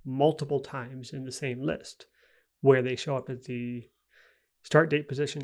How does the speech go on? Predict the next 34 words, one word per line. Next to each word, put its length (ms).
and 220
at 120
the 120
ending 260
date 180
position. 480
So 200
I 60
started 180
working 280
on 260
some 300
ways 340
to 120
deal 260
with 140
that. 240
And 220
I, 220
I 100
came 200
up 140
with 120
two 480
completely 520
different 320
approaches 600
to 160
this. 440
Uh, 160
the 100
first 320
one 420
was 760